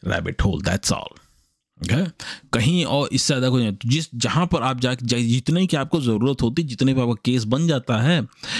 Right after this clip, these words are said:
उतने पे आप जाके रुक जाते हैं, बाकियों को आप इन्वेस्टिगेट नहीं करते। क्यों? क्योंकि you cannot do that, the whole thing।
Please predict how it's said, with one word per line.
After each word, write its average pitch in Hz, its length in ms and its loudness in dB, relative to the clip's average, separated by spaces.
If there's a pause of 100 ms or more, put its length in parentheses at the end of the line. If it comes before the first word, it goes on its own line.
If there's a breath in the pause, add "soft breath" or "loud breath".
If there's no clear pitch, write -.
(140 loud breath)
उतने 208 300 2
पे 180 120 -2
आप 113 120 -2
जाके 95 300 -2 (300)
रुक 104 180 2
जाते 117 340 -4
हैं, 90 140 -2
बाकियों 98 360 0
को 127 100 -2
आप 123 120 -4
इन्वेस्टिगेट 104 760 0 (460)
नहीं 104 260 2
करते। - 360 -4
क्यों? 180 240 0
क्योंकि 175 380 0
you 165 100 -2
cannot 123 400 2 (120)
do 95 60 2
that, - 520 -4
the 87 100 -4
whole 95 260 0
thing। 82 120 -2